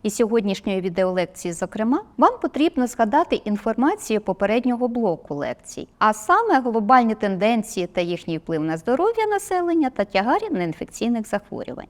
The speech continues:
Давайте спочатку розглянемо, а що ж таке хронічні неінфекційні захворювання і чому останнім часом їм приділяється особлива увага. Неінфекційні захворювання, або скорочено нізи, це захворювання,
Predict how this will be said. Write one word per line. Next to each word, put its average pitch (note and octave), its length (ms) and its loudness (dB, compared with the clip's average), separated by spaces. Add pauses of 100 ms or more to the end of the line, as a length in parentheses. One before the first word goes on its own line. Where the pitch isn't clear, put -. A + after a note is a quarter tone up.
Давайте C4 500 2
спочатку - 600 -2
розглянемо, D4 800 0
а F#3+ 120 -4
що G#4 300 -2
ж A#4+ 160 -12
таке C4 260 -2
хронічні G3+ 680 -2
неінфекційні F3+ 720 -4
захворювання F#3+ 800 -2 (320)
і G#3 100 0
чому G3+ 400 -2
останнім D#3+ 440 -4
часом B3 540 -2
їм A3+ 220 -2
приділяється G3+ 880 -4
особлива E3+ 680 -6
увага. D#3 420 -8 (400)
Неінфекційні A#3+ 760 2
захворювання, G#3+ 920 0 (240)
або F#3 240 0
скорочено F3+ 640 -2
нізи, F3 440 -2 (140)
це A#4 200 2
захворювання, A#3 880 0